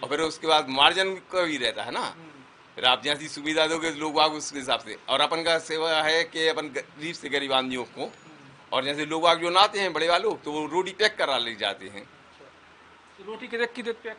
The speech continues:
Speaker 2: करी?
Speaker 1: हमारा फुटकर हिसाब चलता है, जैसे आपने दस रुपये की मांगी तो पाँच रोटी दे दी।
Speaker 2: अच्छा। और अब ये भ-, भैया हैं आपके?
Speaker 1: जी, बड़े भाई हैं।
Speaker 2: अच्छा, तो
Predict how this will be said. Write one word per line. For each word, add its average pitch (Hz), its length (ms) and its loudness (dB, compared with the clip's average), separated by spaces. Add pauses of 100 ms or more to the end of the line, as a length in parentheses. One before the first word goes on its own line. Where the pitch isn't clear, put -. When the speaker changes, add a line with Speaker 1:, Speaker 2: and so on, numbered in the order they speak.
Speaker 2:
करी? 214 140 -14 (400)
Speaker 1:
हमारा 180 360 2
फुटकर 202 500 2
हिसाब 175 240 4
चलता 123 180 -2
है, 117 60 -2
जैसे 123 240 -2
आपने 135 280 4
दस 131 200 -4
रुपये 139 160 -6
की 135 60 -4
मांगी 139 260 0
तो 131 100 -6
पाँच 135 300 0
रोटी 135 220 -6
दे 123 140 -4
दी। 113 140 -8
Speaker 2:
अच्छा। - 1900 -20
और 202 80 -8
अब 208 180 -4
ये 226 220 -8
भ-, 180 260 -10
भैया 220 240 4
हैं 196 100 6
आपके? 156 340 -4
Speaker 1:
जी, 117 160 -8
बड़े 113 200 -4
भाई 92 200 -6
हैं। 80 120 -14
Speaker 2:
अच्छा, - 340 -20
तो - 60 -18